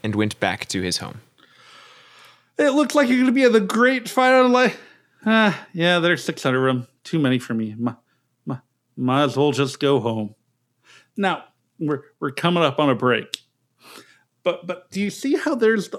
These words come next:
Speaker 2: almost a, a very comedic element to this? This is just sort of, if you were shooting this like a movie, or if you were telling, think about telling this like a story, you could do such deadpan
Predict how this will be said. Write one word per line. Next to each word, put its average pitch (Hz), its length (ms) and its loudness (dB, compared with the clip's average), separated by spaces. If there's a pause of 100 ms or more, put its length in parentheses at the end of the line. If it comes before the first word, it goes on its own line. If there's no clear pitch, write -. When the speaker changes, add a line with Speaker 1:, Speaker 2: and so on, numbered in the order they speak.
Speaker 2:
almost 196 420 0
a, 170 240 -4
a 147 60 2
very 147 400 -2
comedic 139 760 -2
element 135 400 -2
to 143 100 -12
this? 165 300 -6
This 175 220 -4
is 202 120 -2
just 202 240 -6
sort 190 180 2
of, 175 140 -4 (1300)
if 175 240 -2
you 240 140 2
were 262 140 -2
shooting 196 500 -2
this 127 180 -4
like 139 180 -2
a 139 40 2
movie, 127 320 0
or 123 80 -4
if - 180 -8
you 220 80 -4
were 214 280 -2 (100)
telling, - 380 -6 (280)
think 285 140 4
about 233 260 0
telling 214 280 -2
this 185 160 -4
like 185 180 0
a 170 60 -2
story, 139 600 -4 (1700)
you 247 240 4
could 190 260 -2
do 202 200 0
such - 400 -4 (260)
deadpan 160 1040 0